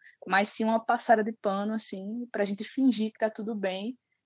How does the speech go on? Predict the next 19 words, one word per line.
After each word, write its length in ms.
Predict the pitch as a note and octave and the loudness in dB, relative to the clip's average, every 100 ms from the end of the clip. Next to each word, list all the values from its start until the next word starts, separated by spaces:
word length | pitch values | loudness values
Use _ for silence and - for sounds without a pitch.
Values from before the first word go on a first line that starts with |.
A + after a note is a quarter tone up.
| _ _ - | _ _ -6
e 320 | G#3+ A3 A#3+ | -2 0 2
as 160 | C4+ - | 0 -2
pessoas 500 | D4 C#4 G#3+ F#3 F#3 | -6 -2 -2 -2 -4
que 160 | - | -10
são 380 | G3+ G#3 F#3 F3+ | -8 -4 -4 -4
negras 480 | F#3 F3+ F3 F3+ F3 | -4 -2 0 0 -2
e 80 | G3 | -4
sofrem 400 | - F3+ F3+ E3+ | -2 -4 -4 -8
racismo 400 | F3+ - F3 E3 | -10 -10 -12 -12
dentro 160 | D#3+ | -8
da 80 | - | -6
igreja 400 | B3 D4 C4 D4 | -4 0 0 0
fingirem 560 | D#4 - D#4 A3+ A#3 A3 | -2 2 4 4 2 0
que 80 | |
tá 140 | A3 G#3+ | -4 -4
tudo 200 | A3+ D4 | -2 0
bem, 380 | C#4 A#3+ C4 - _ _ _ - | 2 2 2 0 _ _ _ 0
mesmo 400 | A3 A3 G#3+ A#3+ | 6 8 8 4
doendo, 640 | G#3+ D#4+ A#3 A3 A3+ F#4+ | 6 6 6 4 2 0